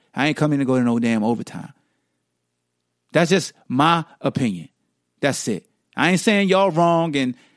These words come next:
criticizing him for using his timeouts, 'cause the way of thinking, and over the years, we've been seeing how diplomatic you're supposed to be with your timeouts in the second half so you can get extra, you know, I understand that.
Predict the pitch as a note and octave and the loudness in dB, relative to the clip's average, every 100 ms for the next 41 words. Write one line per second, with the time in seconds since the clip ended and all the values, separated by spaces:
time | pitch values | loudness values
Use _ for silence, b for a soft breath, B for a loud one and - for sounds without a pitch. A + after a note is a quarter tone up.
0 | b b G3+ F#3 - E3 D3+ C#3+ C#3+ C#3 | b b 2 2 2 0 2 2 0 0
1 | C3+ C3+ C3 C#3+ B2+ - B2+ A2+ A#2 A2+ | -4 -2 0 0 0 -2 -2 0 0 -2
2 | - b b - C3 G#2 - b b A2 | -6 b b -4 -2 -2 -8 b b 0
3 | C3+ F3+ E3+ F3 E3+ D#3+ D#3+ A#2+ B2 D#3+ | 2 2 2 0 0 -2 -2 -2 0 0
4 | D#3+ D3+ D#3 D3+ C#3+ C#3 C3+ C3+ - D#3+ | 0 2 2 2 0 0 -2 -2 -4 -4
5 | D#3 D3+ D3 b - C#3+ C#3 C3 B B | -2 -4 -6 b -2 2 2 0 B B
6 | C#3+ D#3 D#3 D3+ C#3+ C#3+ C#3 - C#3+ D3 | 0 0 0 2 2 0 -2 -2 0 0
7 | C3+ C#3 D3 C3+ C3 G#2 - C#3 C#3 D3 | -2 0 0 -2 -6 -8 -4 -2 0 -2
8 | C3+ C3 - D3 C3+ B2+ C#3 C#3+ C#3 - | -2 -6 -4 -4 -2 -2 -2 -2 -4 -4
9 | C3+ B2+ A3+ C#3 C3 - C3+ C3+ B2 B | -4 -6 -6 -4 -4 -4 -6 -8 -8 B
10 | B F#3+ - b b D#3 F#3+ F#3 - E3 | B -6 -8 b b 2 2 0 -2 -2
11 | B2 F2 D2+ | -2 -4 -8